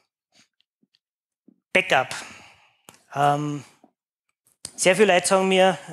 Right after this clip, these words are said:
"Ja, ja, ich hab eh nichts Wichtiges drauf, das ist, das ist schon okay." Wenn man die Fotos oder sonst irgendwas verliert,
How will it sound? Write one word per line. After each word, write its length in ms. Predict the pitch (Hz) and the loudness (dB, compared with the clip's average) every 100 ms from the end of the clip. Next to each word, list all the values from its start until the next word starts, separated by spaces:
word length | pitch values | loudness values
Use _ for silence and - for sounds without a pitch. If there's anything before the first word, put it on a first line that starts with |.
| - | -20
"Ja, 200 | 175 139 | -8 -2
ja, 140 | 147 156 | 0 0
ich 100 | 143 | 0
hab 80 | |
eh 80 | 143 | 0
nichts 200 | 156 - | 0 -2
Wichtiges 360 | 165 - 156 143 | -6 -4 -6 -2
drauf, 220 | 143 135 | -2 -4
das 160 | 135 - | -6 -10
ist, 280 | 131 - - | -10 -12 -12
das 80 | |
ist 100 | - | -12
schon 140 | - 135 | -8 -10
okay." 240 | - 135 - _ _ _ _ _ _ _ _ | -10 -14 -14 _ _ _ _ _ _ _ _
Wenn 120 | 147 147 | 0 4
man 300 | 151 156 151 | 6 4 2
die 80 | - | -4
Fotos 840 | 143 175 - 185 269 - - - - - - _ _ | 2 2 4 4 4 4 0 -2 -8 -16 -20 _ _
oder 140 | 147 | 0
sonst 240 | 135 180 - | 2 2 2
irgendwas 380 | 170 156 143 - | 2 2 2 0
verliert, 500 | 147 160 220 - | 2 2 2 0